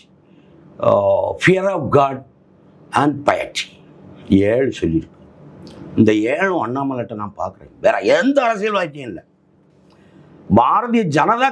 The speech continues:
கட்சியிலேயே வேற எந்த அரசியல்வாதியும் இல்லை. இந்த ஏழையை நான் அண்ணாமலைட்ட பார்க்குறேன். அதனால நான் அண்ணாமலை மேல ஒரு அதிதீவிர ஆதரவும்,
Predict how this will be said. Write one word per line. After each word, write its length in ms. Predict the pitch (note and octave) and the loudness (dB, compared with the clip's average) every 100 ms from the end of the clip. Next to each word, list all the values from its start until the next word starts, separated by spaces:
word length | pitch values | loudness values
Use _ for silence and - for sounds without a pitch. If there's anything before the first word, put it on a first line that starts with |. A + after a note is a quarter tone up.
| C4 | -2
கட்சியிலேயே 420 | A3+ G#3 G#3 A3 G3 | -4 -4 0 0 0
வேற 120 | F#3+ F#3 | -2 -4
எந்த 140 | A3 A#3+ A#3+ | -4 -2 -2
அரசியல்வாதியும் 680 | G#3+ G#3+ G3+ F#3 D#3 D#3+ | -2 -4 -4 -4 -4 -6
இல்லை. 140 | G#2+ F#2 _ _ _ _ _ _ _ _ - | -6 -16 _ _ _ _ _ _ _ _ -6
இந்த 100 | - C#3 E3 | 2 4 4
ஏழையை 240 | G3+ G3 F#3 | 0 -2 -2
நான் 120 | E3 | 0
அண்ணாமலைட்ட 460 | E3 E3+ D#3 C3+ - | 2 2 -2 -4 -8
பார்க்குறேன். 300 | F#2+ - - _ _ _ _ _ _ _ | -8 -10 -20 _ _ _ _ _ _ _
அதனால 360 | - F2 D#3 E3+ A#3+ | -4 -2 0 2 2
நான் 180 | G#3+ F#3 | 2 2
அண்ணாமலை 360 | D#3 C#3+ B2+ A2 | 2 0 -4 -4
மேல 160 | G2+ G2 F#2+ C#2+ - _ _ - - - - - - - F2 | -4 -4 -4 -6 -14 _ _ -20 -20 -20 -20 -20 -20 -2 2
ஒரு 160 | F#2+ F#2 E2 | 2 2 -2
அதிதீவிர 500 | F#2+ G#2 G#2+ G2 F#2+ D#2+ C#2+ C2+ - - - - E2 | -2 -2 -2 -2 -4 -6 -8 -12 -20 -20 -20 -6 -2
ஆதரவும், 440 | F2 E2+ D2+ D#2 | 0 -2 -6 -12